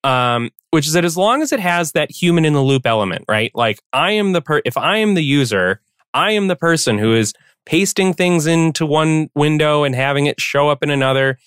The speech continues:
and I get to see the changes side by side, you know, that,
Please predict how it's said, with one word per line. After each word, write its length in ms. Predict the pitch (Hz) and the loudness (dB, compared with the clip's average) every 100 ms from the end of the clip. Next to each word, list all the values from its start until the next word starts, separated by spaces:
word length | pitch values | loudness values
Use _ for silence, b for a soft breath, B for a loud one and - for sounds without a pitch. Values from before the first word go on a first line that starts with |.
| B B B | B B B
and 400 | 123 123 123 123 120 | -4 -2 0 -2 -4
I 100 | 120 | -4
get 220 | 131 147 | -2 -4
to 120 | - 139 | -2 -2
see 440 | - - 151 160 | -2 -2 0 0
the 340 | 135 143 135 127 | 0 0 0 -2
changes 880 | - - 143 139 131 131 127 120 - _ _ _ - | -4 -2 0 0 0 0 0 -2 -6 _ _ _ -14
side 360 | - 139 156 147 | -4 0 0 0
by 180 | 147 | -2
side, 680 | 139 - 143 123 113 107 101 - | -2 -2 -2 0 -2 -4 -8 -4
you 120 | 127 | 0
know, 260 | 117 113 110 | 2 2 0
that, 240 | 107 120 | 0 -2